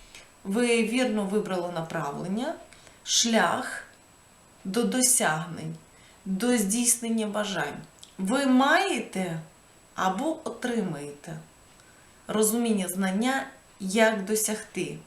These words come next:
можливо, стабільності і відчувати себе переможцем. Дехто,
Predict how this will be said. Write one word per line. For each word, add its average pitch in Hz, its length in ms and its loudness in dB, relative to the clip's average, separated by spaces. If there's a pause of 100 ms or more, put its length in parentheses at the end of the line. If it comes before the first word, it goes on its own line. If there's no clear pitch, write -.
можливо, 185 560 -2
стабільності 202 880 -4 (1080)
і 214 100 0
відчувати 208 680 0
себе 196 300 -2
переможцем. 196 840 -2 (1200)
Дехто, 226 640 -2